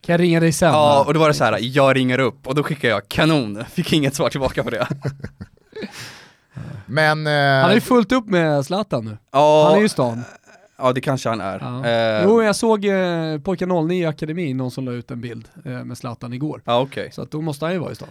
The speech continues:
Speaker 2: Men jag kan ändå köpa att han inte svarar, och jag tror att han var mitt uppe i Jahazes läkarundersökning, så att han hade väl annat att tänka på.
Speaker 3: Men det är hyvens gubbar alla, alla tre?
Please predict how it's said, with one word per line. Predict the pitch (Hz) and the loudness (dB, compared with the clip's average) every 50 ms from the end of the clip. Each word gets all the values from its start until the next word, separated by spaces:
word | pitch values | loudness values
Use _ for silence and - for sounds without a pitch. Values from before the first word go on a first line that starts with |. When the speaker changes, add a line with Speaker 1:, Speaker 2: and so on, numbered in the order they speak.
| - _ | -14 _
Speaker 2:
Men | - 135 147 | 0 2 2
jag | 147 143 | 2 2
kan | 160 156 | 0 0
ändå | 147 143 139 | 0 0 0
köpa | - 151 139 139 - 139 | 2 0 0 2 0 -2
att | 139 - | 0 0
han | 135 131 | -2 -4
inte | 127 117 | -4 -6
svarar, | - 123 120 117 117 120 | -4 -2 0 0 0 0
och | 117 | 0
jag | 110 - | -2 0
tror | 127 117 | -2 -4
att | - | -2
han | 120 117 113 110 113 | -2 -4 -4 -4 -4
var | 113 110 117 | -2 -2 -2
mitt | 117 110 - - | -4 -6 -6 -10
uppe | 110 107 - 110 | -12 -10 -6 -4
i | 104 101 101 101 101 101 101 98 95 85 82 82 - 92 110 113 | -4 -4 -4 -4 -6 -6 -6 -8 -8 -8 -10 -12 -12 -10 -6 -4
Jahazes | 110 113 110 110 117 113 104 - - | -4 -2 -2 -4 -6 -8 -12 -10 -8
läkarundersökning, | 110 107 104 104 - 101 98 98 - - 107 98 - 90 87 | -6 -6 -6 -6 -6 -10 -10 -10 -8 -8 -8 -8 -8 -12 -14
så | - - | -14 -14
att | - - | -14 -14
han | 180 175 175 | -14 -14 -12
hade | 104 98 95 | -12 -12 -12
väl | 95 92 92 | -12 -12 -10
annat | 95 98 101 - - | -10 -12 -12 -14 -16
att | - | -16
tänka | 110 98 - 101 | -16 -14 -14 -16
på. | - - 98 - _ _ - | -16 -16 -16 -16 _ _ -6
Speaker 3:
Men | 135 156 | 0 4
det | 170 | 4
är | 170 | 6
hyvens | 190 202 190 190 175 151 | 6 6 4 4 2 2
gubbar | 135 170 165 143 160 165 | 2 2 2 4 4 4
alla, | 160 151 143 139 139 135 131 135 | 4 4 4 4 4 4 2 2
alla | - 139 135 131 131 127 123 123 120 120 120 117 113 110 | 0 -2 -2 -2 0 0 0 2 2 2 2 2 0 -2
tre? | 104 - 143 101 82 | -2 -2 -4 -4 -4